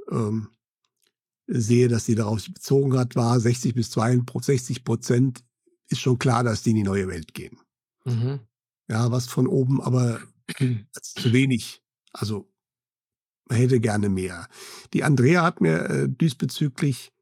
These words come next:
Speaker 1: hat sie sehr kurzfristig die, die Botschaft bekommen, ja, es könnten bis zu achtzig Prozent werden. Das heißt, wir reden aber über achtzehn Prozent, die sich noch entscheiden müssen.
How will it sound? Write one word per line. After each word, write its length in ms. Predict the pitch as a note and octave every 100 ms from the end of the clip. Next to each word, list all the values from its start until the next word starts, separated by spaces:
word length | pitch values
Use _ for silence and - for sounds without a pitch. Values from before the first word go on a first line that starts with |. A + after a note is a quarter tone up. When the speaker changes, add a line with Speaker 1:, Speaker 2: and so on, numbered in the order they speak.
| _
Speaker 1:
hat 200 | C3+ A#2+
sie 100 | C3
sehr 200 | C3 B2
kurzfristig 720 | - B2+ - C3 B2 B2+ A2+
die, 280 | - A#2+ A2 _ _ _ _ _ _ _ _ _ -
die 80 | B2+
Botschaft 520 | C3+ C#3 C#3 C3 -
bekommen, 580 | B2+ - C3+ D3 D3+ C#3 _ _ _ _ -
ja, 220 | A#2+ G#2 G#2+
es 140 | A#2
könnten 320 | - E3 D#3+
bis 180 | C#3+ B2
zu 100 | -
achtzig 420 | - - - A#2
Prozent 540 | - G#2+ - G2 F#2+ -
werden. 360 | E2+ - D#2 - _ _ _ _ _ _
Das 220 | - A2+
heißt, 240 | A2+ C3+ -
wir 160 | B2+
reden 280 | A#2+ C#3 D3+
aber 220 | C3 C3
über 200 | B2+ B2
achtzehn 380 | C3+ - D3 B2
Prozent, 440 | B2 A2+ C3 A#2+
die 80 | A#2+
sich 160 | A2+ G#2
noch 160 | A2+
entscheiden 480 | A2 A2 G#2 G#2 F#2+
müssen. 320 | F2+ - -